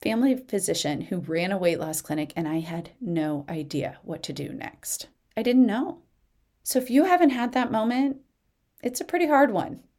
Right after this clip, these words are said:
It's a pretty deep one. It's a pretty heavy one. You can feel it through mine. Maybe you've had that moment.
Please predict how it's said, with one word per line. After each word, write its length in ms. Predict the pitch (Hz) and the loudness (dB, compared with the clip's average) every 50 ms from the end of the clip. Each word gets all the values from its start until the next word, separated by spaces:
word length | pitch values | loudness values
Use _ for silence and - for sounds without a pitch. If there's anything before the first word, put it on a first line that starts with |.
| _ _ _ _ _ _ | _ _ _ _ _ _
It's 120 | - - | -6 -6
a 40 | 247 | -4
pretty 300 | - - 254 254 277 269 | 0 0 2 4 4 2
deep 260 | 269 233 214 220 - | 2 0 -2 -2 -4
one. 240 | 170 - - - - - | -4 -6 -6 -6 -10 -12
It's 100 | - - | -12 -12
a 40 | - | -10
pretty 240 | - 240 233 254 240 | -4 0 0 2 2
heavy 280 | 226 196 196 202 190 | 4 2 2 4 2
one. 320 | 165 139 85 - - - - _ _ _ _ _ - | -2 -2 -4 -6 -10 -14 -18 _ _ _ _ _ -14
You 120 | - 202 | -10 -2
can 200 | 226 254 254 254 | 2 2 2 2
feel 180 | 247 233 247 233 | 4 2 4 4
it 140 | 220 208 | 2 0
through 140 | - 202 185 | -2 -2 -2
mine. 480 | 175 170 170 170 151 107 - - - - _ _ _ | 0 0 0 0 -2 -2 -4 -10 -14 -16 _ _ _
Maybe 260 | - 190 208 233 294 277 | -6 -6 -4 0 2 4
you've 200 | 277 285 269 254 | 4 4 2 0
had 260 | 214 196 214 226 220 | -4 -6 -6 -4 -4
that 180 | - 156 - | -4 -4 -4
moment. 400 | - 170 156 156 135 120 58 - | -2 -2 0 0 -2 -4 -6 -10